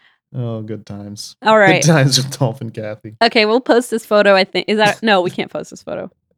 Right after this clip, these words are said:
Speaker 2: Shit. It's of a
Speaker 1: It's
Speaker 2: man.
Speaker 1: Yeah, probably not.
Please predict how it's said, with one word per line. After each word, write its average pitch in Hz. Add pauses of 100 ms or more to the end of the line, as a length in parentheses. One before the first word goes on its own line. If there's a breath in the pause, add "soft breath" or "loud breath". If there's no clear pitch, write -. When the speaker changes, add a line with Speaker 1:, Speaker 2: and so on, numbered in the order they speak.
(200)
Speaker 2:
Shit. -
It's 220
of 226
a -
Speaker 1:
It's 214
Speaker 2:
man. 180
Speaker 1:
Yeah, 147
probably 131
not. 113